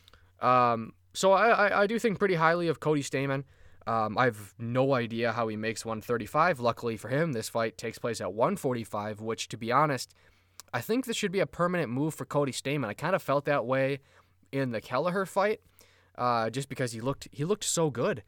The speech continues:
He looked so good. And he's, he's not a, he's not a midget. I mean, he's five six, so, you know what I mean? He's, he's kind of a thick guy, you know what I mean? And, and he's thirty, so he's not getting any younger, uh, although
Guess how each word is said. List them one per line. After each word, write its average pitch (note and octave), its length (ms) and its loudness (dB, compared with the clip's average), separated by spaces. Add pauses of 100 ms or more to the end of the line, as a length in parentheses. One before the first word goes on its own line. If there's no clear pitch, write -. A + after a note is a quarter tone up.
(340)
He C3 100 -4
looked E3 200 -2
so D3 220 0
good. B2+ 280 0 (880)
And A2 80 -6
he's, C#3 160 -2
he's D#3+ 220 -6
not G#3+ 200 2
a, C3 240 4
he's D3+ 160 -4
not A#3 140 2
a D3 60 0
midget. B2+ 420 0
I A#2 40 0
mean, A2+ 140 -4
he's A2 140 -6
five D3+ 260 2
six, - 380 -4
so, A2 300 -2 (840)
you D3 220 -4
know C#3 100 2
what C3 60 2
I B2+ 60 0
mean? B2+ 180 -2
He's, B2+ 140 -6
he's C#3 160 -6
kind D#3+ 200 2
of A2+ 60 0
a G#2 40 -12
thick - 320 -2
guy, D3 260 4
you A2 120 0
know A#2 80 0
what A#2 80 0
I A2+ 60 -2
mean? A#2+ 280 -2
And, G#2 240 -6
and G2+ 260 -8
he's G2+ 200 -8
thirty, C#3 440 2
so A2 180 -4
he's G#2+ 100 -6
not A#2+ 160 0
getting A2+ 180 -6
any A2 120 -4
younger, G#2 480 -4 (400)
uh, G#2 280 -6
although A2 340 0